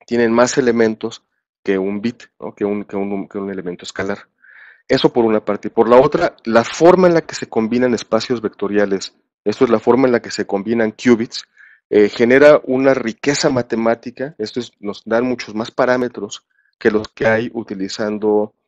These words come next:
la descripción matemática de bits y la forma en la que estos se yuxtaposicionan, ¿no? En la que se juntan. Y de ahí viene, en buena medida, la gran riqueza del cómputo cuántico, ¿ven? De la cantidad explosiva de parámetros que hay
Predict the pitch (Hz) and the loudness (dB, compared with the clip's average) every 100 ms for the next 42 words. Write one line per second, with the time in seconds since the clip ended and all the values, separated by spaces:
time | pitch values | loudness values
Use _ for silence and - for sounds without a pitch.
0 | _ 110 104 - - 117 110 107 101 101 | _ 0 0 -2 -2 0 0 0 -4 -6
1 | - 107 95 98 147 - - 95 90 107 | -6 -6 -4 -6 -8 -8 -8 -8 -6 -4
2 | 107 92 - 87 107 - 90 82 - 87 | -4 -6 -8 -14 -14 -12 -12 -12 -14 -14
3 | 82 - - 90 69 95 _ _ _ _ | -14 -14 -12 -10 -10 -14 _ _ _ _
4 | - 87 - - - 98 90 - _ _ | -10 -10 -8 -14 -12 -12 -12 -18 _ _
5 | - - - - _ - 139 143 165 202 | -20 -20 -20 -20 _ 2 6 8 8 8
6 | 185 180 175 175 120 113 135 147 143 135 | 8 6 8 6 4 4 4 4 4 2
7 | 131 131 143 - 107 104 98 95 92 - | 0 -2 -2 -4 -2 0 0 -2 -4 -2
8 | 127 131 131 131 _ - 104 104 104 127 | 0 0 -6 -10 _ -14 -8 -8 -2 0
9 | 123 127 101 - 104 110 104 - 101 - | 0 0 -2 -2 -8 -8 -12 -6 -6 -6
10 | _ _ _ _ 92 117 117 98 - 98 | _ _ _ _ -14 -8 -6 -6 -6 -8
11 | 107 107 120 - - 110 - - 147 131 | -6 -4 -4 -6 -6 -6 -4 -4 -2 0
12 | 107 98 101 110 101 101 - 98 107 | -2 -6 -6 -6 -8 -12 -6 -4 -2